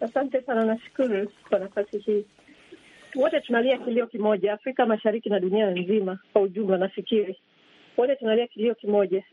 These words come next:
Vyakula vimepanda bei, maisha ni ma-, ma-, maisha yamekuwa ya gharama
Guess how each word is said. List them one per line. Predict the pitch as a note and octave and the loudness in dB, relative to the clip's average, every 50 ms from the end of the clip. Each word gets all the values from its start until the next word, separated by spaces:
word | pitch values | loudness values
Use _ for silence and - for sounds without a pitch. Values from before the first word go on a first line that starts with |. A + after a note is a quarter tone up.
| _ _ _ _ _ - - - - - | _ _ _ _ _ -20 -20 -20 -16 -10
Vyakula | G3 F3+ G#3 G#3 - - B3 A#3 G3+ | 0 0 0 0 2 -2 -2 -2 0
vimepanda | G3 G3 G3 - A#3 A#3 A3 A3+ | -2 -4 0 0 0 2 2 0
bei, | G3 F#3+ A3 A3+ A3 A3 | 0 0 2 2 2 2
maisha | G#3+ A3 A3+ B3 C4+ - D4+ A3 | 4 4 4 4 4 2 2 2
ni | G#3+ | 4
ma-, | G3 G3 F3+ - - _ _ _ _ _ _ _ - - | 4 2 0 0 -4 _ _ _ _ _ _ _ -4 0
ma-, | G#3+ A3+ A#3 | 2 2 4
maisha | A#3 A#3+ B3+ D4 - D#4 | 4 4 2 2 2 0
yamekuwa | A#3 G3 G#3+ - - G3+ | -2 -2 -4 -2 0 0
ya | F#3+ F#3+ | 0 2
gharama | G3+ G#3+ A3 A#3+ G#3+ F3 E3 F#3 | 2 2 2 2 2 0 -2 -4